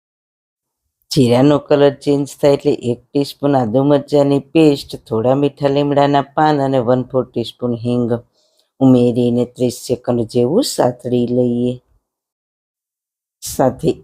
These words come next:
એક ટમેટાના નાના ટુકડા કરીને ઉમેરી દઈશું. સ્વાદ અનુસાર મીઠું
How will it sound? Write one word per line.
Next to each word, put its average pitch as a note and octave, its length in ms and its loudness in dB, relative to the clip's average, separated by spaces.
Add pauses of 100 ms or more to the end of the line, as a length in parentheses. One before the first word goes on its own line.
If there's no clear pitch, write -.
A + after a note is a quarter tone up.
(100)
એક B2 160 -2
ટમેટાના A#2+ 680 -2
નાના B2 320 0
ટુકડા A#2 440 -2
કરીને B2 400 0 (280)
ઉમેરી A#2+ 520 -2 (100)
દઈશું. B2+ 580 -6 (400)
સ્વાદ C3+ 480 0
અનુસાર B2+ 420 -4 (100)
મીઠું F3+ 440 -6